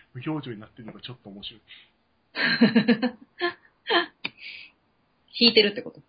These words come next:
Speaker 1: そう、引いてるっていうか、「なんで俺ここにいるんだろう」みたいな顔してる。
Speaker 2: それバラエティ番組？
Speaker 1: だからなんかふ-、あの、水曜日の歌謡曲みたいな、
Speaker 2: うん。
Speaker 1: 森高千里が司会やってる番組？
Speaker 2: なんでいるんだろうね。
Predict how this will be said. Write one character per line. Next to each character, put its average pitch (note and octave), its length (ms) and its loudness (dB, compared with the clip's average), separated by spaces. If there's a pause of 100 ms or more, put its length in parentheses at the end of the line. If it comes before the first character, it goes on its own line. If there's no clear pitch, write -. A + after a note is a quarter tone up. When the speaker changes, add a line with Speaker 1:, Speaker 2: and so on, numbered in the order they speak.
Speaker 1:
そ C3+ 60 -18
う、 B2 80 -16
引 C#3+ 100 -10
い C3+ 60 -12
て D#3 80 -4
る C#3+ 120 -6
っ C#3 40 -20
て D3 80 -16
い B2+ 40 -10
う - 20 -18
か、 B2 80 -12
「な C3+ 100 -6
ん F#3 100 -6
で D3+ 60 -8
俺 B2+ 180 -8
こ - 140 -16
こ C#3+ 80 -20
に C3+ 80 -16
い C3 40 -8
る C#3+ 80 -8
ん B2+ 60 -10
だ A#2+ 80 -12
ろ A2 80 -12
う」 - 40 -12
み G2+ 60 -14
た G#2 60 -12
い - 20 -20
な - 60 -20
顔 G#2+ 120 -14
し - 60 -20
て A2+ 60 -16
る。 - 80 -20 (2250)
Speaker 2:
そ - 60 -6
れ G3 80 -4
バ E3 160 4
ラ F#3 80 6
エ G#3 60 2
テ G#3+ 100 -6
ィ G#3 60 -4
番 G3+ 160 -2
組？ - 260 -16 (240)
Speaker 1:
だ C3+ 80 -18
か C3 60 -4
ら C3 80 -8
な C#3+ 100 -6
ん - 20 -12
か B2+ 100 -14
ふ-、 D#3+ 220 -14
あ C#3+ 120 -4
の、 C#3 120 -8
水 F3 300 -6
曜 F3 240 2
日 B2+ 100 -8
の G3+ 400 0
歌 - 120 -4
謡 C#3 180 -2
曲 A#2+ 220 -10
み A2 80 -12
た D#3 80 -10
い - 20 -8
な、 C#3+ 60 -12
Speaker 2:
う - 20 -20
ん。 - 20 -20 (380)
Speaker 1:
森 D#3 160 0
高 B2+ 140 0
千 - 60 -12
里 B2 140 -10
が A2+ 100 -10
司 - 80 -12
会 B2 120 -4
や A2+ 80 -6
っ - 40 -20
て - 100 -14
る G#2+ 60 -10
番 A2+ 120 -10
組？ A2+ 240 -14 (760)
Speaker 2:
な A3+ 180 4
ん C#4+ 40 6
で A3+ 100 10
い D#3+ 40 8
る D#3+ 100 4
ん D3 40 -2
だ C3+ 100 -2
ろ D2+ 80 -8
う E2 40 -10
ね。 B2+ 160 -6